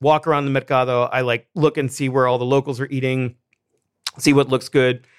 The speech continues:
order, the food comes. And it was literally as if my grandmother had put this plate in front of me.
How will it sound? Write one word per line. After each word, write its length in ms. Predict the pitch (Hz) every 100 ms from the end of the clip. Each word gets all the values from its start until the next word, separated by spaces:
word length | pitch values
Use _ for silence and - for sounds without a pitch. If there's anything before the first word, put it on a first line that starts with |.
| _ _ _
order, 560 | 185 180 143 135 135 _ _ _ -
the 100 | 135
food 300 | 135 156 143
comes. 680 | - 170 143 123 120 117 - _ _ _ _ _ _ _ _ -
And 560 | 156 151 147 139 135 - _
it 200 | 156 151
was 380 | 175 165 143 143 _ _
literally 680 | 139 139 151 175 175 165 160
as 160 | 143 123
if 220 | 135 -
my 140 | 127
grandmother 520 | 117 120 117 110 107 110
had 180 | 117
put 160 | - 120
this 160 | 117 -
plate 300 | - 113 -
in 140 | 110
front 180 | 117 85
of 100 | -
me. 240 | - -